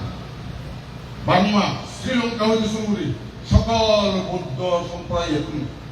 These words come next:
এগু-, এ-, এলাকুন, এবার ভবিষ্যতে আইয়ে নাজা করো। গম গম, যেন গুলি বান্ধি উঠাইলে, গম গম, বসে, বসে গেলে, তারা লোক রিলেটেড অ্যাম্বাসেডার উঠাইলে,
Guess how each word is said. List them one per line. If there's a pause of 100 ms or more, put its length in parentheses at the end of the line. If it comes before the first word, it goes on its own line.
(180)
এগু-, (120)
এ-, (460)
এলাকুন, (280)
এবার (100)
ভবিষ্যতে (640)
আইয়ে
নাজা
করো। (1200)
গম
গম, (760)
যেন
গুলি
বান্ধি
উঠাইলে, (500)
গম
গম, (120)
বসে, (160)
বসে
গেলে, (360)
তারা
লোক
রিলেটেড (1200)
অ্যাম্বাসেডার
উঠাইলে,